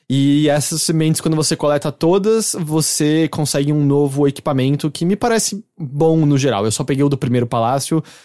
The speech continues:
não sei qual é a progressão dele como um todo, mas,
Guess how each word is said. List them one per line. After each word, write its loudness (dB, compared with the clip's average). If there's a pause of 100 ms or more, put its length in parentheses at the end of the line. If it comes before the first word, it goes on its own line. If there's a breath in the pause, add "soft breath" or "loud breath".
(120 loud breath)
não 2
sei 0
qual 0
é 2
a 0
progressão -2
dele 0
como -4
um -2
todo, -2
mas, -2